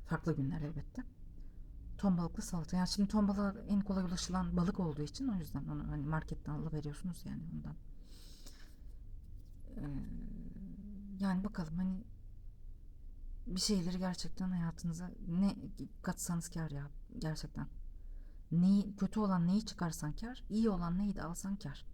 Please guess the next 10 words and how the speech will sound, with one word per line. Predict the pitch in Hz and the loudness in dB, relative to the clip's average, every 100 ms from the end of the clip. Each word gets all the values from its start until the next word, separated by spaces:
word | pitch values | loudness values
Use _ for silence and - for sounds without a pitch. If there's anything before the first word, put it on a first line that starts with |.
| - - - - - | -10 -10 -12 -10 -4
Bu | 180 | 0
böyle | 165 151 147 | 4 4 2
yani. | 151 165 - - - - - - - - - - - - - - - - | -2 -4 -8 -10 -8 -8 -8 -10 -12 -14 -10 -8 -4 -4 -4 -6 -6 -4
Evet, | 151 - - - - - 156 | -4 -4 -8 -8 -8 -6 -4
on | 160 | -4
sekiz | 156 151 143 | -2 -2 -2
Ocak. | 139 - - - - - - - - | -4 -6 -6 -8 -10 -10 -10 -10 -8
On | 156 | -6
sekiz | - - - | -6 -6 -4
Ocak. | - - | -4 -6